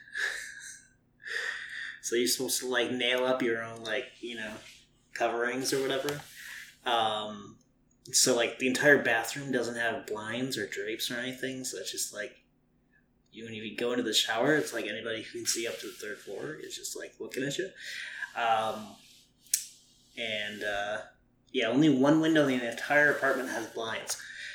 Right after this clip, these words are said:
Uh, so that's fucking weird. I have to go buy some, like, drapes or something and nail them up.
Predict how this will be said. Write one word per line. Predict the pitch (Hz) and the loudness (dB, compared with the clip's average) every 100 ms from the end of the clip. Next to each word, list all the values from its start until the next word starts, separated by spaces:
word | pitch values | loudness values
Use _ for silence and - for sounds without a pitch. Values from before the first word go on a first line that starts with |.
| - - | -12 -8
Uh, | 120 104 101 107 | -2 0 0 2
so | - 117 107 | 2 2 0
that's | 120 139 - | 0 2 0
fucking | 185 190 - 185 | 0 -2 -2 4
weird. | 165 160 165 175 180 | 8 10 10 10 8
I | |
have | 135 127 | 6 2
to | 127 | 2
go | 135 | 4
buy | 131 123 127 | 4 6 6
some, | 127 131 117 | 6 4 0
like, | 110 101 | -6 -8
drapes | 110 120 127 127 | -2 4 4 4
or | 117 | -4
something | 110 110 117 123 127 - 117 | -6 -8 -6 -6 -6 -12 -10
and | 110 | -4
nail | 120 120 | 0 0
them | 117 120 | -2 -2
up. | 117 117 | -2 -4